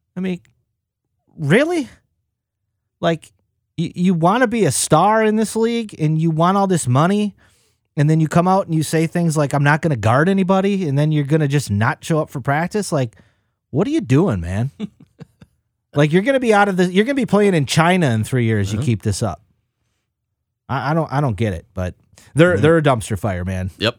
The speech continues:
Speaker 1: They're, they're
Speaker 2: That's
Speaker 1: bad.
Speaker 2: it. It's, it's a new episode every week.
Speaker 1: Yeah.
Speaker 2: I mean, it really is.
Speaker 1: Um,
Speaker 2: Uh, I, I don't know anything about the Durant comments that you, that you have down here. So
Speaker 1: Well, <laughs> he came out. Yeah, he was on Bill Simmons' podcast, and I guess he said, uh,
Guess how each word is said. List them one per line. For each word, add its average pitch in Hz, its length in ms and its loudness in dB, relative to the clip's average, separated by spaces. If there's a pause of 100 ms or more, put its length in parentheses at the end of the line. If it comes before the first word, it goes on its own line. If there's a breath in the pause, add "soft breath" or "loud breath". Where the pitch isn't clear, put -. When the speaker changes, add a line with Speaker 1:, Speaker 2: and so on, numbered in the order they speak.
Speaker 1:
They're, 101 400 -6
they're 107 160 -4
Speaker 2:
That's 95 300 -4
Speaker 1:
bad. - 20 -4
Speaker 2:
it. 113 160 -2
It's, - 380 -6
it's 110 240 -6
a 101 80 -2
new 120 280 0
episode 117 520 0
every 107 260 -2
week. 104 380 -4 (160)
Speaker 1:
Yeah. - 80 -20 (120)
Speaker 2:
I 98 60 -14
mean, 98 120 -6
it - 20 -6
really 95 260 -2
is. 92 300 -8 (400)
Speaker 1:
Um, 117 340 0
Speaker 2:
Uh, 123 60 4
I, 170 220 4
I - 20 4
don't 196 160 0
know 165 180 4
anything 151 320 0
about 131 220 2
the 113 80 -10
Durant 110 420 -2
comments 98 460 -4
that 95 100 -6
you, 92 320 -6 (160)
that 95 160 -6
you 92 200 -8
have 92 200 -6
down 92 240 -6
here. 87 240 -10
So - 200 -2
Speaker 1:
Well, - 260 2
<laughs> - 20 0
he 170 180 0
came 196 300 0
out. 185 180 2
Yeah, 151 320 -4
he 165 140 -2
was 165 140 0
on 156 180 0
Bill 143 220 0
Simmons' 135 400 -4
podcast, 127 640 -4
and 120 80 -4
I 113 60 -4
guess 110 260 -6
he 113 120 -6
said, 113 360 -6
uh, 101 280 -4